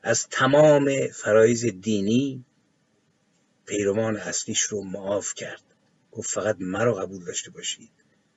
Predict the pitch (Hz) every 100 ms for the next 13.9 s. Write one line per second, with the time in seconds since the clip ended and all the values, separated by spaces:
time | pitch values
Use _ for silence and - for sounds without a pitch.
0 | _ _ _ _ 87 - 92 87 - 107
1 | - _ _ _ _ _ _ 101 92 110
2 | 110 - 90 107 107 104 98 - _ _
3 | _ _ _ _ _ _ _ _ - -
4 | - 101 90 90 87 87 - - - -
5 | 107 - 87 90 95 - - - 87 -
6 | 110 139 139 - _ _ _ _ - _
7 | _ _ _ _ _ _ _ - 104 113
8 | 110 110 123 143 143 120 _ _ _ _
9 | _ _ _ _ _ _ _ _ _ _
10 | _ _ _ _ _ _ _ - 120 110
11 | 104 98 101 92 90 - 95 98 - 95
12 | 107 127 113 101 104 117 110 101 92 95
13 | - - 87 - _ 110 113 113